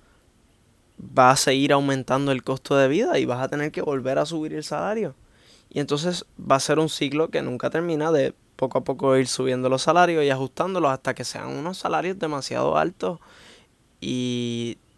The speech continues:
todo el costo de vivir sea demasiado alto.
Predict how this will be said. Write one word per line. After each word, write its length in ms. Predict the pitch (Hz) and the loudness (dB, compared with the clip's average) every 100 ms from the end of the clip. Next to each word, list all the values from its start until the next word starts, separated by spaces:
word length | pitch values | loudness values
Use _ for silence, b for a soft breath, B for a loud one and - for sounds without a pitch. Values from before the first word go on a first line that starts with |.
| - | -6
todo 400 | 123 123 135 147 | -2 2 2 2
el 160 | 143 | 0
costo 380 | - 147 - 151 | -2 -4 0 2
de 100 | 151 | 4
vivir 260 | 151 143 160 | 4 2 0
sea 300 | - 143 165 | 0 2 4
demasiado 600 | 156 139 - 131 156 156 | 2 0 0 2 2 2
alto. 340 | 165 - - | -2 -6 -20